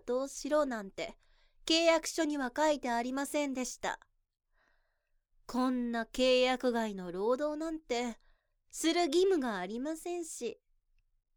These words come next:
そうだ、こうしましょう。一回旦那様を罵るごとに、特別ボーナスとして一万円払ってください。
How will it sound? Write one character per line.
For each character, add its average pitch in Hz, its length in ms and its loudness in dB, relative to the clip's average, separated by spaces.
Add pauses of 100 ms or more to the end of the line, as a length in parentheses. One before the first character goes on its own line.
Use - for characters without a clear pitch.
(760)
そ 403 420 2
う 359 60 6
だ、 262 180 0 (400)
こ 381 180 6
う 453 40 6
し 480 140 -2
ま 466 120 4
し 480 120 0 (140)
ょ - 40 6
う。 - 60 -6 (640)
一 254 280 -4
回 311 280 4
旦 302 240 2
那 330 120 4
様 330 340 2
を 220 40 -4
罵 262 460 -2
る 269 100 0
ご 240 120 0
と 220 160 -4
に、 240 260 0 (340)
特 302 300 2
別 339 280 0
ボ 370 180 6
ー - 20 4
ナ 330 140 4
ス - 120 -8
と 294 120 0
し - 140 -8
て 320 180 4 (220)
一 285 320 -2
万 359 240 8
円 381 100 6
払 403 280 4
っ - 40 -16
て 403 100 2
く 349 120 6
だ 339 140 8
さ 349 260 6
い。 - 100 -4